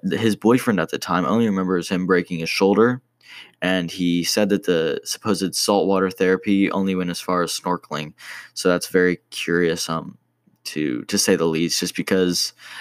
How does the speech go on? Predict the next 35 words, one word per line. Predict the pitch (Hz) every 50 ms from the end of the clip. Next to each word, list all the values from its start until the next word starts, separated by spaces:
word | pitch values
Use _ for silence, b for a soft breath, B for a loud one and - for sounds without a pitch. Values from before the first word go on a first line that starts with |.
| B B B B B _
you | 90 95
don't | 104 104 92
understand | 71 101 95 - - 101 95 92
why | 90 90
someone | 90 - - 92 87 85 87
would | 87 80 82
lie | 82 85 90
about | 90 90 90 87 85 -
that. | - 95 92 95 90 82 - _ _ _ -
Um, | 87 85 82
I'll | 80 87
let | 85 87 87 - -
you | 92
make | 85 78 82 -
your | 95 80
own | 92 104 101
opinion | 98 85 - 101 95 90 87
on | 87 87 87 87
that, | 87 85 85 80 - -
but | - 78 71 - - - -
I | 95
don't, | 87 76 92
it | 92
just | 95 98 -
doesn't | - 104 95 95
make | 95 - - -
much | 90 85 90 -
sense | - 85 82 - -
to | -
me. | 80 65 69 82 - _ _ _ _ _ _ _ _ _ _ _ _ _ _ _ -
And, | 98 104 101
uh, | 98 92 92
this | 98 98 - -
saltwater | - 113 104 107 104 104 98 95 95 90 90
therapy | 87 - - 95 95 95 95 - 107 101 101 101